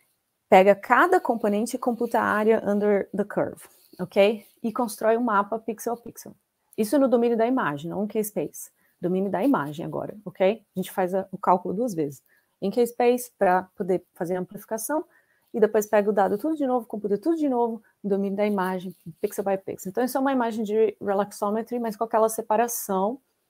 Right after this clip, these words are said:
e a gente tá somente plotando long shift, ok? Pixel by pixel, e a área under the curve. Quando você faz isso, esse mapa,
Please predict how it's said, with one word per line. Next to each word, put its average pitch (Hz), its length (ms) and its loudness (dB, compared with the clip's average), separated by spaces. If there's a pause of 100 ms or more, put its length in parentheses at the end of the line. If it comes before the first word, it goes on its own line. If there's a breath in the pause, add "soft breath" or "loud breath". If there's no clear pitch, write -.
e 220 80 4
a 208 40 6
gente 214 180 -4
tá 226 120 -4
somente 330 500 2
plotando 254 460 -2
long 220 420 6
shift, - 400 -12
ok? 202 240 -6
Pixel 190 340 -8
by 190 140 2
pixel, 269 420 -4 (260 soft breath)
e 247 80 0
a 247 200 6
área 247 440 2
under 226 280 -2
the 233 80 0
curve. - 400 -10
Quando 339 180 0
você 311 200 -2
faz 220 480 0
isso, 214 420 -4 (460 soft breath)
esse 208 220 2
mapa, 208 480 2